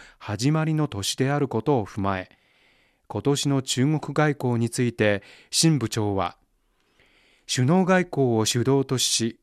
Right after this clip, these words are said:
特に第一回中国プラス中央アジア五カ国サミットと第三回一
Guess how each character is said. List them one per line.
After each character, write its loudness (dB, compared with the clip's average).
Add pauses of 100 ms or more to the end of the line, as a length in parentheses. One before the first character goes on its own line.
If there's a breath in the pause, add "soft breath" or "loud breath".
(100)
特 2
に 4 (400 soft breath)
第 4
一 -10
回 2 (320 soft breath)
中 2
国 0
プ 0
ラ 4
ス -2
中 0
央 4
ア 2
ジ 0
ア 2
五 -6
カ -4
国 0
サ -2
ミ 0
ッ -10
ト -8
と -8 (460 soft breath)
第 4
三 0
回 2 (320 soft breath)
一 -4